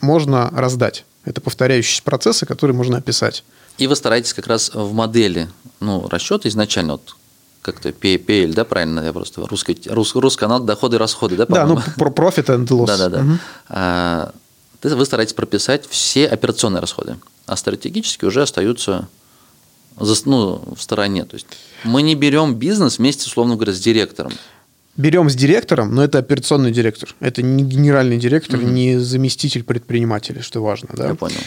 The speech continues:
Speaker 1: Ну, еще важный нюанс. Мы, мы не занимаемся мелкими проектами. То есть раньше мы там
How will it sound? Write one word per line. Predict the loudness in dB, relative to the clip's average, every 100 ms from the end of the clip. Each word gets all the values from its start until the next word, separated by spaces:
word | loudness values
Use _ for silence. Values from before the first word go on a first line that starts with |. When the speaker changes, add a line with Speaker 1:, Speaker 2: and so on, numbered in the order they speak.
| -4
Speaker 1:
Ну, | 0
еще | 2 2 4
важный | 4 4 4
нюанс. | 4 4
Мы, | 2
мы | 2 2
не | 4 4 4 4 4 4 4 2 2 -2 -6 -2
занимаемся | 2 4 4 2 2
мелкими | 2 0 -4 -6 -6 -2
проектами. | -2 -2 -4 -6 -8 _
То | -8
есть | -8 -6 -6
раньше | -2 0 0 -4
мы | -4
там | -2 -2 -4